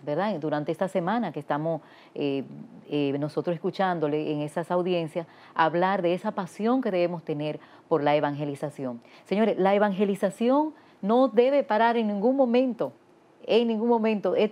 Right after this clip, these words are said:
donde quiera que nos encontremos, Felo, debemos nosotros estar atentos. ¿Para qué? Para nosotros poder llevar esa palabra buena, como decimos, pa-, buena nueva, eh, esa palabra de aliento, de esperanza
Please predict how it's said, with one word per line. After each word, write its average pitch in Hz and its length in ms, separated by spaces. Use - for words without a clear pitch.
donde 233 240
quiera 269 280
que 277 100
nos 247 160
encontremos, 202 640
Felo, 147 280
debemos 175 400
nosotros 175 380
estar 156 260
atentos. 156 540
¿Para 160 180
qué? 220 240
Para 143 180
nosotros 208 460
poder 180 300
llevar 143 420
esa 185 300
palabra 165 500
buena, 135 420
como 131 220
decimos, 139 460
pa-, 147 180
buena 185 420
nueva, 165 460
eh, 143 200
esa - 180
palabra 180 400
de 165 80
aliento, 147 560
de 151 60
esperanza 151 760